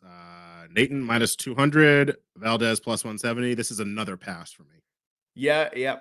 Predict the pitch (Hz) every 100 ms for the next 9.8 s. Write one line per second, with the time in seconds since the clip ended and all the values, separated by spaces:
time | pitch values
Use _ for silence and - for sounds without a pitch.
0 | - 127 151 147 131 131 135 127 123 120
1 | 113 113 - 110 117 71 120 85 - _
2 | 92 - _ _ _ _ - 131 107 95
3 | - - _ 104 90 - _ _ _ _
4 | _ _ _ _ _ _ _ _ _ _
5 | _ _ _ _ _ - 131 165 147 139
6 | 110 98 - 120 117 - 120 - 113 117
7 | 117 120 123 104 92 90 - 110 110 107
8 | - 110 107 101 - 95 95 101 - 110
9 | 104 - 107 - 113 113 104